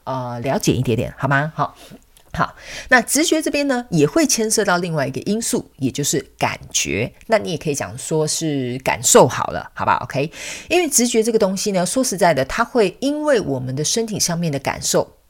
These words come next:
而去，呃，让直觉跟感受或感觉做一个相互连接、互相影响、交替的一个作用存在。所以呢，有些时候呢，比如说我们假设好了，比如说你今天出门，外面明明就下雨，但你就是不知道为什么，哦，即使我在家没有听到下雨声，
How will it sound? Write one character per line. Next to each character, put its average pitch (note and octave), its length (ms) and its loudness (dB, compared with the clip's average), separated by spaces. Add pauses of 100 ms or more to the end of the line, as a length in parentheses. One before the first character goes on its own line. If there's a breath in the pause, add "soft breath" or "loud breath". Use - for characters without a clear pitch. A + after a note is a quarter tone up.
而 D3 220 0
去， - 400 0 (240 loud breath)
呃， D3+ 240 -2
让 F#3 240 0
直 - 120 -2
觉 F3+ 240 2
跟 C#3 200 -4
感 E2 180 -2
受 C#3 180 0
或 - 140 -4
感 - 240 -6
觉 C3 320 -2
做 G#3+ 300 2
一 D#3+ 40 0
个 D#3 140 -2
相 B3+ 320 -2
互 G#3+ 240 -2
连 C3 220 -4
接、 A#2+ 180 -2
互 D#3+ 260 -4
相 D#3 280 -2
影 B2+ 180 -4
响、 - 240 -2
交 E3 300 -2
替 - 180 -6
的 D#2 80 -6
一 F#2+ 80 -6
个 A#2+ 80 -4
作 A#2 240 0
用 G#2 140 -2
存 - 180 -8
在。 - 220 -2 (580 loud breath)
所 D#4+ 180 4
以 D#4 40 2
呢， G#3+ 100 2
有 F#3+ 140 2
些 D4+ 140 2
时 D#4 160 0
候 A#3 120 -2
呢， G#3 120 4
比 D#3 120 -2
如 A#2+ 60 0
说 F3 100 0
我 - 20 0
们 B2+ 100 -2
假 - 160 -4
设 - 160 2
好 - 200 -6
了， - 140 -10 (120)
比 - 80 -18
如 D3 40 -6
说 G#3+ 100 4
你 D#3+ 60 0
今 E3 120 -2
天 F3+ 60 -4
出 F3 260 -6
门， A#2+ 240 -2
外 E3+ 100 0
面 E3 160 0
明 C3+ 120 -4
明 C3 80 -6
就 D#3 100 -2
下 A#2+ 280 0
雨， - 180 -12
但 F#4 120 4
你 G3+ 80 6
就 C#3+ 120 2
是 - 100 2
不 D#4 160 0
知 D#4+ 100 -2
道 D4+ 160 2
为 D#4+ 200 2
什 - 200 2
么， C2 240 -8 (120)
哦， C#3 240 0
即 G3+ 100 -4
使 G3+ 140 6
我 A#2 120 2
在 E3+ 120 0
家 F3 240 4
没 D#3+ 100 -2
有 A#2+ 60 -4
听 D#3 160 -4
到 D3+ 80 2
下 C#3+ 260 -2
雨 E2+ 60 -6
声， C#3+ 280 -2